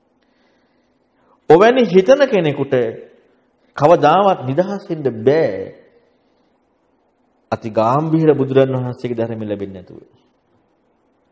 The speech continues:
හැබැයි ඔවැනි හිතන කෙනෙක් ඕනේ. එවැනි හිතන ගතියක් ඕනේ. එවැනි හිතන ගතිය තියෙද්දී එයාට තේරෙන කොහෙන් ගියත් අහු වෙනවා. කොහෙන් ගියත් අහු වෙනවා. කොහෙන් ගියත් සසරමයි.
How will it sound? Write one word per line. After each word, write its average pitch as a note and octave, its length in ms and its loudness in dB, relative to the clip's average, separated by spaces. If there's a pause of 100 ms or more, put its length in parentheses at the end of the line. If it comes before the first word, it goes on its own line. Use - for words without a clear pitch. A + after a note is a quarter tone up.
(760)
හැබැයි F#3 200 6
ඔවැනි G3+ 200 2
හිතන G3 260 -4
කෙනෙක් G3 340 -6
ඕනේ. F3+ 300 2 (1080)
එවැනි C#3 220 0
හිතන D3 240 -2
ගතියක් D#3 400 0
ඕනේ. D3+ 300 -6 (760)
එවැනි F#3+ 240 6
හිතන F#3+ 260 0
ගතිය A3 340 2
තියෙද්දී D3 560 -6 (840)
එයාට C#3 220 0
තේරෙන D#3+ 280 0
කොහෙන් F3+ 340 0
ගියත් E3 320 2
අහු C#3 200 0
වෙනවා. A#2+ 600 -6 (380)
කොහෙන් F3 280 -2
ගියත් G3 300 2
අහු C3 220 -2
වෙනවා. A2 500 -4 (200)
කොහෙන් G#3+ 380 2
ගියත් E3 280 0
සසරමයි. B2+ 920 -8